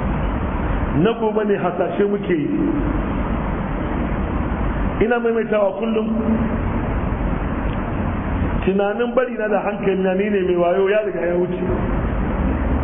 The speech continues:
Ka sa a zuciyarka,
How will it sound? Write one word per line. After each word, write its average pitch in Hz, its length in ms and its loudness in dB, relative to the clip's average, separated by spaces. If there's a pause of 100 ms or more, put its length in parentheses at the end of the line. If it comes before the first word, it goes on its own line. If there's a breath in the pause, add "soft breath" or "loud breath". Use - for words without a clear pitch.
(1500)
Ka - 180 2
sa 233 120 0 (120)
a - 80 2
zuciyarka, 196 640 0